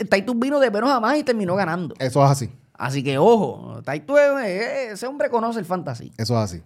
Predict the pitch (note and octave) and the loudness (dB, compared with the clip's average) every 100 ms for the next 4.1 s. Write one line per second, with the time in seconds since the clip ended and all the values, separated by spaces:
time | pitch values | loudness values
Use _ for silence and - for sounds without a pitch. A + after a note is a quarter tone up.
0 | _ C#3+ C#3 D3 C#3 C#3 C3+ C#3 F3+ E3+ | _ 0 2 0 0 0 0 0 0 0
1 | C3+ A#2 G#2 G#2+ G3+ - - - E3+ D#3+ | -2 -4 -8 2 2 2 -4 -14 -2 0
2 | F#3 A#3 A#3+ G#3 G#3 - _ F3 E3+ E3 | 0 -2 -4 -2 -2 -4 _ -4 -2 -2
3 | E3+ E3 D#3 G3+ A3+ A3 G3+ F#3+ D3 D#3 | 0 0 0 0 0 0 -2 2 2 2
4 | G#3+ | -2